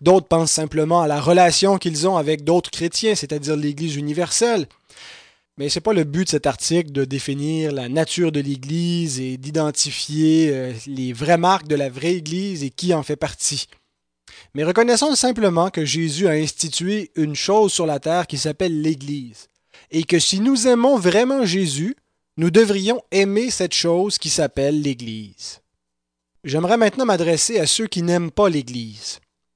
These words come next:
Et je ne parle pas des membres de groupes terroristes, antichrétiens ou tous les autres antichrétiens qu'on peut retrouver sur la planète, mais je parle de ceux qui aiment Jésus, mais qui pour une raison ou une autre ont beaucoup de difficultés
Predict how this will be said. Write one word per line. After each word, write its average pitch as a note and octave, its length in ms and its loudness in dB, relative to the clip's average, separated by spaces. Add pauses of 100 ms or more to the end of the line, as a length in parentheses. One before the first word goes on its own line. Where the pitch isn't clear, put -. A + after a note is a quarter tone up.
(160)
Et D#3+ 100 0
je F#3 100 4
ne G3+ 60 0
parle G#3+ 200 4
pas B3 120 2
des E3+ 180 4
membres E3 300 2
de D3 100 4
groupes C#3 340 -2
terroristes, D#3 760 0 (160)
antichrétiens D#3+ 920 0
ou C#3+ 220 -2
tous C4+ 140 0
les G3+ 220 2
autres F#3+ 220 4
antichrétiens D#3+ 540 0
qu'on E3+ 140 0
peut D3+ 100 -4
retrouver D#3+ 380 2
sur D#3 160 0
la C#3+ 120 -2
planète, D#3 480 -4 (540)
mais E3 80 0
je F3+ 100 4
parle C4+ 320 2
de F3+ 100 8
ceux B3+ 260 2
qui F#3 400 -4 (220)
aiment G#3+ 220 4
Jésus, D#3+ 580 0 (460)
mais F3+ 120 2
qui A3 120 -2
pour B3+ 200 0
une C4 100 4
raison C4+ 380 6
ou A3 160 6
une F#3+ 140 2
autre B3+ 460 4
ont G3 200 6
beaucoup C#4+ 340 2
de A3 100 8
difficultés G3+ 920 -2